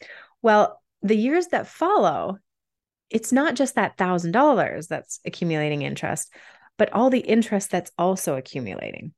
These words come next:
So that hundred dollars and then years into the future. And so what it means is, if thinking about,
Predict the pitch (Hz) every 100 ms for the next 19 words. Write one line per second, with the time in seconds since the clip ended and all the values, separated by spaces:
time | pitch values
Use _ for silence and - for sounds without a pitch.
0 | - 165 151 - 190 185 170 165 160 151
1 | 156 - 165 165 160 _ _ _ - _
2 | 226 202 247 233 - 202 185 165 - 170
3 | - - - _ - - - - 214 202
4 | 220 202 196 233 339 339 214 165 - 147
5 | 180 - _ _ _ _ _ _ 208 -
6 | 285 302 392 339 202 165 156